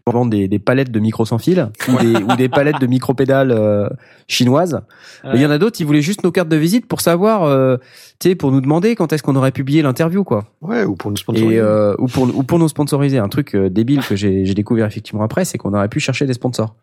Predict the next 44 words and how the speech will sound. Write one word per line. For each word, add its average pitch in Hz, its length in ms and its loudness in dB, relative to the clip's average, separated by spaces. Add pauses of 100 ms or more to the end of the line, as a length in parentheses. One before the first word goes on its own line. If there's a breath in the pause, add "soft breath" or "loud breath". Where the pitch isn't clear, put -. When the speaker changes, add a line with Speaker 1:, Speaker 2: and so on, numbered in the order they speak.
(800 soft breath)
Speaker 1:
Euh, 95 280 -2 (500)
Speaker 3:
Je - 60 -8
suis - 80 -10
pas - 80 -6
sûr - 180 -4
que - 60 -12
ce 104 80 -8
soit 101 160 -8
vraiment 95 200 -6
le 95 80 -6
meilleur 92 260 -6
endroit, 107 300 -4
mais 87 220 -10
bon. 85 140 -10 (100)
Speaker 1:
C'est - 280 -6
peut-être - 220 -8
pas - 140 -4
le 104 80 -6
meilleur 127 220 2
endroit, 208 360 0
mais, 113 240 0
euh, 104 360 0
tu 123 120 -6
vois, 139 160 -2 (200)
enfin, - 260 -6
trouver, 113 460 0
euh, 101 440 -2 (440 loud breath)
ouvrir 123 280 2
la 131 80 4
discussion, 135 720 0
euh, 101 500 0
avec, 107 440 -2
euh, 92 680 -2 (720 loud breath)
avec 98 300 -2
plusieurs, 107 500 0
euh, 90 320 -4 (400)
plusieurs 95 380 -4
éditeurs 156 560 0 (100)
ou 104 60 -4
plusieurs 104 400 -8
fabricants, 151 540 -2
c'est 113 220 -10
toujours 123 260 -2
bien. 165 200 -2